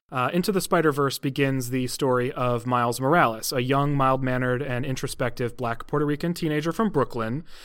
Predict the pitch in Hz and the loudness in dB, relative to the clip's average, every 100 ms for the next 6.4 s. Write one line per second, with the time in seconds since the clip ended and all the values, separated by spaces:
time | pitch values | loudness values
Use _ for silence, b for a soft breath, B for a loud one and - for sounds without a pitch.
0 | B - - 180 196 196 180 - 165 147 | B -4 4 4 6 2 0 0 0 0
1 | 143 - 147 139 - 135 127 127 139 131 | -2 0 0 0 -2 -2 0 0 -2 -2
2 | 131 139 131 131 131 117 139 127 123 123 | -2 -2 -2 -2 -4 -4 -4 -4 -2 -2
3 | 180 233 - 190 165 156 160 156 151 151 | -2 -2 -2 -2 -2 0 0 0 0 -2
4 | 139 143 165 180 170 160 165 - 160 147 | 0 2 0 0 -2 0 -2 -4 -2 0
5 | 143 127 127 123 131 120 117 120 117 110 | 0 0 -2 -4 -8 -8 -4 -2 -2 -2
6 | 107 107 - | -6 -10 -12